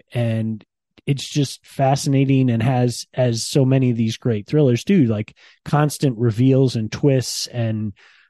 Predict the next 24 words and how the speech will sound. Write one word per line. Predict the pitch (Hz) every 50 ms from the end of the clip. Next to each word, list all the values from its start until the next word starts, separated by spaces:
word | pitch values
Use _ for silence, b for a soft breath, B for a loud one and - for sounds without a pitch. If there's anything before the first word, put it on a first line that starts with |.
| b _
there's, | 120 117 120 113 - - - -
um, | 127 120 110 110 110 101 101 107 104 - _
you | - 123 123
know, | 120 113 104
things | 101 - - 156 147 147 139 123
going | 123 139 131 127 123 123
on | 120 120 123 123 123
that | 123
you | 113 131
have | 123 110
no | 117 120 123 120 123 123
idea | 117 117 110 113 120 123
about | 123 120 127 120 117 120 117
until | 113 110 - 117 107 110
later. | 113 117 120 113 117 120 120 117 110 104 -
Um, | 107 110 101 104 104 101 104 101 98 - _ _ -
it's | 143 135 - -
just, | - 165 - - - -
it's | 131 123 - 123
really | 135 139 147 147 143
well | 123 117 117 110 107
done. | 107 113 107 107 107 107 104 104 -
And, | - 117 113 110 107 107 104 110 107
uh, | 101 101 101 101 98 95